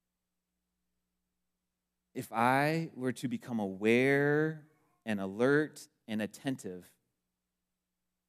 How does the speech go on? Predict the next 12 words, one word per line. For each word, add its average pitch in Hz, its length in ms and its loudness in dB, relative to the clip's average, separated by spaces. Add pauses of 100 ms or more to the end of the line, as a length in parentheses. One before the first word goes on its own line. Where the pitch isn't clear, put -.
this - 240 -10
week 120 380 -2 (100)
as 98 120 -12
I 95 100 -2
pray 135 440 0
and 113 100 -4
I 95 60 -10
fast 123 480 -4
and 107 80 -10
I 107 80 -4
walk 110 280 -6
through 98 320 -6